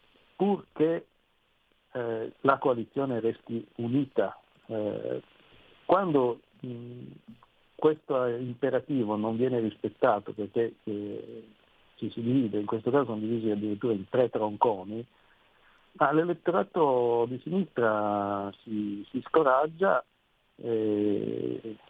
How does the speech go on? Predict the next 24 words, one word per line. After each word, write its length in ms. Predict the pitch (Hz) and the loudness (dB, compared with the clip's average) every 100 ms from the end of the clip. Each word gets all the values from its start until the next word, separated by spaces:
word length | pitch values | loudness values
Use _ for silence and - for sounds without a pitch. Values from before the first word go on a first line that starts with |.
| - _ _ - | -20 _ _ -2
e 80 | |
non 140 | 113 113 | 0 4
va, 200 | 123 120 | 4 2
e 100 | 120 | -2
non 140 | 110 107 | 0 2
va 80 | |
a 60 | 117 | 2
votare. 520 | 107 - 107 104 104 - | 0 -2 -2 -2 -8 -2
Questa 300 | 127 - 113 | -2 -2 -4
è 40 | |
la 80 | 104 | -2
mia, 580 | 107 107 101 98 104 - - - - | 0 0 0 -2 -4 -8 -20 -20 -2
la 100 | 117 | 0
mia 160 | 117 110 | 2 0
sensazione. 640 | 110 104 110 - 113 110 | -2 0 0 2 0 2
Per 180 | 151 139 | 0 2
cui 260 | 156 131 - | 0 0 0
è 140 | 147 | 0
vero 460 | 151 196 175 131 - | 2 0 2 0 0
che 300 | 143 139 - _ _ _ _ | -2 -2 -8 _ _ _ _
se 80 | 135 | -4
facessero 560 | 131 - 143 135 135 | -4 0 -2 0 0
l'ammucchiata, 1000 | 123 123 127 113 - 127 127 123 127 123 - _ - _ _ _ 190 | 2 2 0 -2 0 4 4 2 2 2 -2 _ -20 _ _ _ -6
mm, 100 | 139 | -6